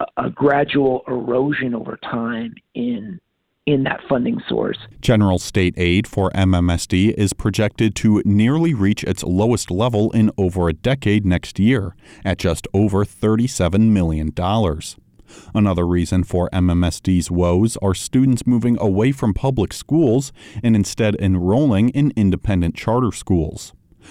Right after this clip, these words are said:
Speaker 2: Three independent charter schools have opened in Madison since twenty eighteen. When a student moves from M M S D to one of those charter schools,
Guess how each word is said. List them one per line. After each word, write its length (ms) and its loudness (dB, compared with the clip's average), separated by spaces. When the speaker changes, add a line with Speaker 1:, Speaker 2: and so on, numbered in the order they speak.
Speaker 2:
Three 400 2
independent 680 0
charter 320 -2
schools 380 -2
have 240 -2
opened 320 0
in 100 2
Madison 480 0
since 300 -4
twenty 400 0
eighteen. 600 0
When 160 0
a 100 0
student 400 0
moves 400 0
from 240 0
M 140 0
M 120 2
S 200 -2
D 260 0
to 240 0
one 260 -2
of 120 -4
those 240 -2
charter 340 -4
schools, 540 -2